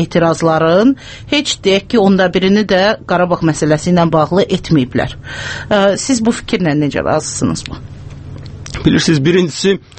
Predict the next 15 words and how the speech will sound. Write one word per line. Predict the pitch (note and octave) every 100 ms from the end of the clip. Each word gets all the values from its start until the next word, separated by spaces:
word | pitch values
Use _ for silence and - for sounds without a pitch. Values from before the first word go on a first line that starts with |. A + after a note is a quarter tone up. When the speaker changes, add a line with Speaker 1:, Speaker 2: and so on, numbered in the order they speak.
| - - - -
Speaker 2:
mən, | - A#2+ D3+ C#3+ -
e, | - C3 B2 G2+ - - - - -
bu | D3
fikri | - - D3 C#3+
eşidənə | A#2+ - C3+ C#3+ B2+
qədər | A2+ C3+ C3+ -
təsəvvür | B2 C3+ B2 C3
eləməzdim | A#2+ A#2 B2 G#2+ F#2+
ki, | F2 B2 G#2+ - - -
hökumət | A2+ B2+ B2 -
nümayəndələri | A2+ A2 G#2 G#2+ G#2 G#2 A2 - - - -
belə | A#2 B2 B2
acı | A#2 - B2+
etiraflar | G#2 - G#2+ - C#3+
eləyəcəklər. | C3+ G2 F2+ G2 F#2+ F2